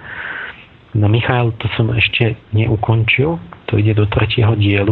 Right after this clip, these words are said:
knihy. No ale je, je vidno však ten, ten základný, akoby ten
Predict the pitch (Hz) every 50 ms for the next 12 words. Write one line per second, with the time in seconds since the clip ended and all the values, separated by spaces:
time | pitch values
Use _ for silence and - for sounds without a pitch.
0 | 101 - - 110 104 104 104 101 113 131 147 160 - - - - - - - -
1 | - - - - - - - - - - - - - - - 110 113 117 113 117
2 | 117 117 120 120 123 120 120 120 - - - - - - - - - - - -
3 | - - 113 107 123 135 135 131 120 113 117 113 110 110 110 107 107 107 107 104
4 | 104 110 113 113 110 113 113 120 127 123 110 101 - - 104 90 - - - 107
5 | 107 107 107 - - - - - - - - - - - - - - - 110 104
6 | 104 107 107 107 - - 113 107 107 107 107 107 107 107 104 104 - - - -
7 | - - - - - - - - - - - - - - - - - - 131 107
8 | 92 - - 107 107 107 104 - - 107 104 113